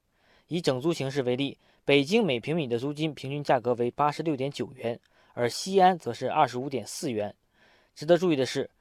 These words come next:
新一线城市杭州的平均租金已经超过了一线城市广州。此外，从成交量上，新一线城市也在赶超一线城市。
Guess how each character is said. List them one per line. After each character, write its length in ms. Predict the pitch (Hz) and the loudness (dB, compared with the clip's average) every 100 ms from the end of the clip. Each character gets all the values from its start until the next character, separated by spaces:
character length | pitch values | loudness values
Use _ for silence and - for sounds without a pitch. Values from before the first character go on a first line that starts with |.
| _ | _
新 280 | - 208 208 | -6 0 2
一 20 | |
线 160 | 196 180 | 2 0
城 140 | 139 | 0
市 100 | 147 | -4
杭 240 | 135 131 | -4 -2
州 140 | 175 190 | 0 0
的 80 | 147 | 0
平 180 | 131 | -4
均 140 | 139 147 | -6 -6
租 120 | 156 | -6
金 240 | 147 151 - _ - | -4 -4 -6 _ -12
已 160 | 120 | -8
经 180 | 117 180 | -2 -2
超 200 | - 156 | 2 0
过 120 | 156 | 2
了 80 | 135 | 0
一 80 | 139 | 0
线 160 | 160 | -2
城 120 | 123 123 | -4 -4
市 120 | 143 | -6
广 240 | - 95 | -4 -6
州。 280 | - 131 - _ _ _ _ _ _ | 0 0 0 _ _ _ _ _ _
此 160 | - | -2
外， 220 | 123 143 - | 4 4 4
从 180 | - 135 | -12 -12
成 160 | 143 | -4
交 120 | 143 | 2
量 160 | 151 143 | 4 4
上， 200 | 120 113 _ _ _ | 2 -4 _ _ _
新 300 | - - 233 | -10 0 2
一 80 | 196 | 2
线 180 | 185 180 | 2 -2
城 160 | 131 | -2
市 220 | 135 147 113 | -4 -4 -2
也 240 | 123 120 | 0 0
在 160 | 110 143 | 2 2
赶 220 | 117 104 | 0 -2
超 240 | 131 135 | -2 -2
一 120 | - | -2
线 200 | 156 156 | -4 -4
城 160 | 117 107 | -4 -8
市。 200 | - 120 | -8 -10